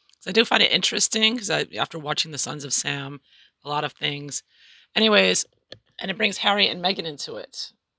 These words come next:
So, Oprah Winfrey's subtle hint to bestseller during Prince Harry interview. So, Oprah gave a subtle hint to her own best-selling book during an emotional interview with Prince Harry.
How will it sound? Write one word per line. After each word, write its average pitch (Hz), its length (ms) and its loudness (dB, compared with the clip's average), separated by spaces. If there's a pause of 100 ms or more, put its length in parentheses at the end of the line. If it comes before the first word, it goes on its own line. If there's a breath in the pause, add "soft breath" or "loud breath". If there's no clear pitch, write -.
(600 soft breath)
So, - 280 0
Oprah 247 360 2
Winfrey's 214 800 2
subtle 214 520 4
hint 202 400 0
to - 200 -4
bestseller 170 680 0
during 156 440 -2
Prince 165 260 -4
Harry 151 280 0
interview. 139 680 -6 (340 soft breath)
So, - 140 -14
Oprah - 500 -2
gave 165 140 -6
a 165 80 -6
subtle - 340 -6
hint - 440 -10 (340 soft breath)
to - 160 -8
her 180 200 -8
own 196 260 -6
best-selling 180 800 -6
book 175 340 -8
during 165 260 -10
an 156 60 -12
emotional 156 540 -4
interview 156 360 -8
with 151 180 -10
Prince - 280 -14
Harry. - 480 -2